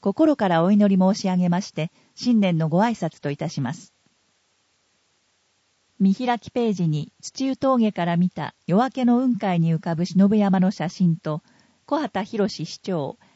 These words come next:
半沢正則市議会議長の顔写真が掲載されています。市政トピッ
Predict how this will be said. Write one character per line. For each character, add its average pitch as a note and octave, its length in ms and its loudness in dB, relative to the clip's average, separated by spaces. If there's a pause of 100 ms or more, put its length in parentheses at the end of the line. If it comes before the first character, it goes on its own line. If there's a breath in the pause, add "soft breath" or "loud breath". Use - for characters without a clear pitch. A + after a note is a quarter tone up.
(100)
半 C4 200 -2
沢 B3+ 280 0
正 G#3 280 -2
則 D#3 300 0
市 - 140 -10
議 C4+ 120 -6
会 C4 220 -6
議 B3 100 -8
長 F3 200 -2
の E3+ 100 0
顔 G3+ 240 -2
写 G#3 100 -2
真 E3 240 -6
が C#3+ 140 -6
掲 E3 220 -6
載 D3+ 200 -8
さ D3 140 -10
れ C#3+ 120 -8
て C3+ 120 -12
い B2+ 100 -8
ま C3 140 -12
す。 - 240 -20 (4000)
市 B3 200 -14
政 F#4 300 -6
ト E4+ 120 -4
ピ A#3 140 -10
ッ - 60 -14